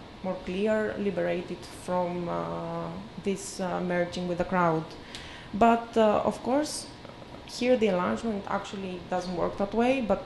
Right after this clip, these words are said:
it rather, uh, instead of enhance-, enha-, yeah, enhancing, sorry, it actually undermines all these, uh, initial, uh, intention.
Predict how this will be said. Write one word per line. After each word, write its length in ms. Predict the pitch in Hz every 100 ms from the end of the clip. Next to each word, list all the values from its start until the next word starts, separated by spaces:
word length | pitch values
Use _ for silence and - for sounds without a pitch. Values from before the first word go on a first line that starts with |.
| -
it 160 | 202
rather, 640 | 185 190 190 190 185 185 180
uh, 300 | 180 180 196 214
instead 300 | 196 208 202
of 80 |
enhance-, 540 | 190 185 190 202 220 -
enha-, 600 | - 190 - - 196 214 226 - - - - -
yeah, 140 | 190 - - - - - - -
enhancing, 1160 | 180 175 - - - 190 202 214 - 262 311 320 -
sorry, 320 | - 196 233 - -
it 140 | 214
actually 280 | 208 - 214
undermines 920 | - 202 196 180 175 175 170 165 - - - - -
all 280 | 185 180 180
these, 340 | 180 180 175 175
uh, 220 | 175 170
initial, 600 | - 180 170 - 175 165 175
uh, 240 | 175 165
intention. 720 | 170 170 196 202 202 160 160